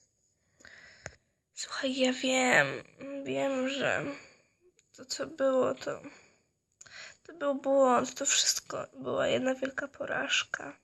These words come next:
Ja chcę się z tobą pogodzić. Chcę, żebyśmy były przyjaciółkami. Ja też tego chcę. No więc, jak? Zgoda?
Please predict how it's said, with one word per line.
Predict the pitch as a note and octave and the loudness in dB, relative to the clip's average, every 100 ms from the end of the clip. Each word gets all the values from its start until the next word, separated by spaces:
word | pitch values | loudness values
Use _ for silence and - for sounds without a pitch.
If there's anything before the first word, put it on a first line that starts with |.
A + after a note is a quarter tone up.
| _ _ - - - - - - - _ _ - | _ _ -20 -18 -16 -14 -14 -16 -20 _ _ -18
Ja | B3+ C4 C4+ - - C4+ - | -10 -6 -6 -8 -16 -6 -6
chcę | - - - C#3 C#3 - - - - - | -6 -6 -4 -4 -6 -12 -8 -6 -6 -6
się | - - | -6 -4
z | C#4 | -2
tobą | C#4+ C#4 C#4 C#4+ _ _ _ _ - _ | -2 -2 -4 -8 _ _ _ _ -20 _
pogodzić. | - C4+ C#4+ C4 C4 - - - _ _ _ _ _ _ _ | -18 -4 2 2 2 -6 -10 -12 _ _ _ _ _ _ _
Chcę, | - C4+ | -18 -12
żebyśmy | C#4 C4 - C#4 | -8 -6 -6 -6
były | C4 C4 | -2 -2
przyjaciółkami. | C4 C4+ C4 - B3+ - B3 A#3+ - _ _ _ _ | -2 -4 -4 -6 -10 -10 -10 -10 -14 _ _ _ _
Ja | B3+ | -12
też | C4+ E4+ E4 | -6 -2 0
tego | C4+ B3 | 0 0
chcę. | A#3+ - B3+ B3 - - - - _ _ - | -2 -4 -10 -12 -18 -20 -20 -20 _ _ -8
No | B3 B3+ | -4 2
więc, | B3+ B3+ B3+ B3+ - - - _ _ _ | 2 2 0 -4 -4 -4 -6 _ _ _
jak? | - D3 D#3+ C#4 D#4+ F#4+ - - _ | -14 -6 -4 -4 -6 -10 -16 -20 _
Zgoda? | - - F4+ F4 F#4 | -20 -20 -14 -6 0